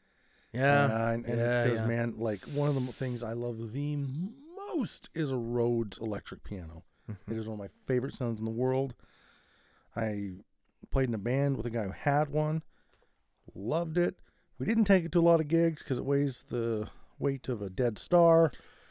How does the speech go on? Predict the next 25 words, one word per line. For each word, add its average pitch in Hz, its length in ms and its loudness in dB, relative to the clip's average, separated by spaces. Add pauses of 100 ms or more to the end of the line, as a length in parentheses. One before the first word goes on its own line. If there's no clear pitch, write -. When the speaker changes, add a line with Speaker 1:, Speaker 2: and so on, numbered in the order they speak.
(1080)
Speaker 2:
I 151 80 4
had 147 140 6
a 123 60 0
Korg 135 340 2
S 120 180 0
V 113 140 -6
one, 180 320 6
which 165 100 0
is 156 80 -4
a 151 40 -6
great 160 260 2
keyboard 151 540 0
that 127 120 -2
has 127 240 -2 (400)
the 151 120 -2
best 151 400 2
electric 135 380 -2
piano 123 260 -2
s-, - 200 -6 (480)
Rhodes 127 440 0
simulator 113 400 -2
sound 107 240 -4
I've 98 60 -6
ever - 160 -8
heard. - 520 -6